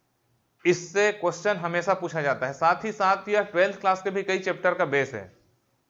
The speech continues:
आपको क्लास लेने से पहले मैं कुछ इसके इंपॉर्टेंस पर डिस्कस कर दूं कि दोलन का जो क्लास है वो आपके लिए बहुत ज़्यादा इंपॉर्टेंट होने वाला है, क्योंकि इस क्लास में कॉम्पिटिटिव पर बहुत क्वेश्चन पूछे जाते हैं दोलन से, खासकर सिंपल पेंडुलम एक ऐसा टॉपिक है जिसे नीट में, आईआईटी, जेई में, एनडीए में, सारे कॉम्पिटिटिव एग्जाम में से क्वेश्चन पूछे जाते हैं।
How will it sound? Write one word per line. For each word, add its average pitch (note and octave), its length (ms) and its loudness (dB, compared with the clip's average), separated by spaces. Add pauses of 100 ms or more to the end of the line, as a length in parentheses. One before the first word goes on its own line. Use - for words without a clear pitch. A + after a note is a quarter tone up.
(260)
आपको C#3+ 240 0
क्लास D#3 320 2
लेने F3 160 -4
से F3+ 120 -8
पहले E3 260 -2
मैं F3 120 -4
कुछ E3 200 -8
इसके D#3+ 180 -10
इंपॉर्टेंस D3+ 460 -2
पर D#3+ 120 -4
डिस्कस C#3+ 360 -8
कर C3+ 160 -4
दूं F3+ 140 -8
कि G#3 140 -8
दोलन D#3+ 380 -2
का G3 120 -4
जो F#3 160 -4
क्लास D3 400 -2
है D3 340 -4 (220)
वो D3+ 80 0
आपके D#3+ 220 -2
लिए E3 100 -4
बहुत E3+ 200 -4
ज़्यादा D#3+ 200 0
इंपॉर्टेंट D3 460 -2
होने C3+ 160 -6
वाला A#2 240 -2
है, E3 100 -6 (500)
क्योंकि E3 220 -6
इस G#3 280 -8
क्लास E3+ 440 2
में G3 400 -6 (1000)
कॉम्पिटिटिव F#3 520 0
पर G3 140 2
बहुत F3 240 0
क्वेश्चन F#3 280 -4
पूछे F3 260 -6
जाते F3 240 2
हैं F3 160 -4
दोलन D#3+ 260 0
से, F3 140 -2
खासकर D#3 380 2
सिंपल E3 340 -2
पेंडुलम D#3+ 440 -4
एक D#3 140 -6
ऐसा D3 200 -2
टॉपिक D#3+ 400 -2
है E3 80 -4
जिसे D#3 240 -8
नीट D3+ 260 -8
में, D#3+ 80 -6
आईआईटी, D3 460 -2
जेई D#3 260 0
में, D#3+ 120 -6
एनडीए D3+ 300 -4
में, F3+ 120 -8
सारे G3 260 -2
कॉम्पिटिटिव E3+ 440 -4
एग्जाम D3 240 -4
में C3+ 80 -6
से C3 120 -8
क्वेश्चन B2 300 -8
पूछे A2 260 -10
जाते G#2 220 -10
हैं। G2 180 -16